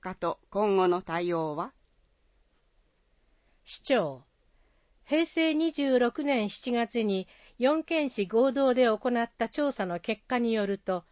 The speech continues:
Speaker 2: 本市では九十六パーセントの子どもがインターネットに接続可能な端末を所持しており、うち約四十パーセントの家庭では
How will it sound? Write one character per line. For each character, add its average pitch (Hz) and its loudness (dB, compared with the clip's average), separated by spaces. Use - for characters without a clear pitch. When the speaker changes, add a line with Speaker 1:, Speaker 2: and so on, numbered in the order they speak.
Speaker 2:
本 330 2
市 220 -4
で 220 4
は 190 0
九 339 4
十 277 2
六 247 0
パ 311 2
ー 311 0
セ 320 -2
ン 277 -2
ト 208 0
の 185 0
子 190 -2
ど 220 0
も 214 2
が 202 0
イ 269 0
ン 277 0
タ 285 2
ー 277 4
ネ 277 2
ッ 262 -2
ト 247 0
に 220 2
接 247 -2
続 294 -2
可 247 -2
能 254 2
な 226 2
端 247 0
末 240 2
を 226 4
所 247 0
持 190 -4
し - -10
て 202 0
お 196 2
り、 175 -2
う 247 -2
ち 269 -2
約 285 0
四 262 4
十 330 -2
パ 330 2
ー 311 4
セ 311 -2
ン 277 -2
ト 226 0
の 214 2
家 220 -2
庭 240 4
で 233 2
は 185 0